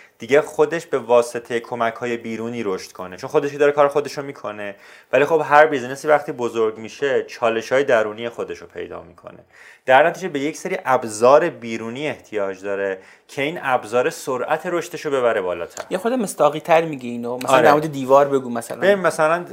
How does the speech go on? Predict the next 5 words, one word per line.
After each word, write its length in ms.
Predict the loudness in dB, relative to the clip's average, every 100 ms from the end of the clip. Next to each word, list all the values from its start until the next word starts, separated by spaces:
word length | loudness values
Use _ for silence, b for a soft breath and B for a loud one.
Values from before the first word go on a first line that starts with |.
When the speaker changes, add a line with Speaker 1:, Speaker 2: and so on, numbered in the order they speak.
| -12
Speaker 1:
دیوار، 880 | -10 4 8 8 8 4 0 -4 -6
اه، 280 | -2 0 0 -2
خب 300 | -2 -2 -2 _ -18 -18 -16 -2
کارش 420 | 2 4 4 2
اصلیش، 680 | -2 -2 -2 -8 -10 -12 -16